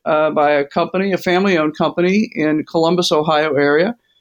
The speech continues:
to run their sales and marketing for a medication distribution systems company. So they provided systems to pharmacists that were servicing,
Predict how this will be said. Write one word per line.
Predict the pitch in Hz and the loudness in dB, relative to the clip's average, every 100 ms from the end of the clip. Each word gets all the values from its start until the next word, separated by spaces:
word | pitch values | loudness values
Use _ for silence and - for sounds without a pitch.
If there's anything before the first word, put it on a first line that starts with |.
| _ _ - | _ _ -2
to | 214 185 180 175 165 - - | 2 4 6 4 2 -2 -10
run | - 175 180 190 | -2 2 2 4
their | 170 160 | 2 2
sales | 156 196 180 180 | 0 2 2 2
and | 180 165 | 2 2
marketing | 160 214 170 139 151 - | 0 0 0 0 -2 -6
for | - - 180 175 170 - 160 | -12 -2 2 4 2 0 -2
a | 156 160 | 0 2
medication | 147 160 185 208 190 170 190 185 170 | 2 2 2 2 0 2 2 0 0
distribution | 160 - 165 160 165 190 | -4 -2 -2 -2 -2 -2
systems | 185 277 - 120 113 - - _ _ | 0 -2 -2 -2 -4 -8 -12 _ _
company. | 143 117 - - | -2 -2 -4 -4
So | - 190 180 180 180 - | 0 2 4 2 -2 0
they | 208 | 0
provided | 233 214 208 196 190 170 - - | 2 2 2 2 0 -2 -12 -8
systems | - 190 180 202 185 185 - | -2 -2 0 0 0 -2 -2
to | 220 180 | -2 -2
pharmacists | - 233 254 220 - 135 135 - - - | 0 0 2 0 2 0 0 -4 -10 -8
that | 165 180 170 | -2 -2 0
were | 170 170 | 0 0
servicing, | - - 247 208 160 - 151 147 175 185 | -2 0 0 2 0 0 0 0 -2 -4